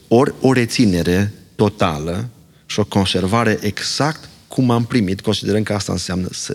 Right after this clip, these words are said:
se referă Scriptura, o respingere totală a tot ceea ce e nou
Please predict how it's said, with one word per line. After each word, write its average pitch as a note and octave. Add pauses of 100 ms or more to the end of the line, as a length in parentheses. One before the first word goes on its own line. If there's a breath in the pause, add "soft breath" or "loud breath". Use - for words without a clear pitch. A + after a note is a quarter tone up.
(120)
se -
referă -
Scriptura, G#2 (760 loud breath)
o -
respingere C3+
totală A#2+
a G2+
tot G#2
ceea G2
ce G2+
e F#2
nou F#2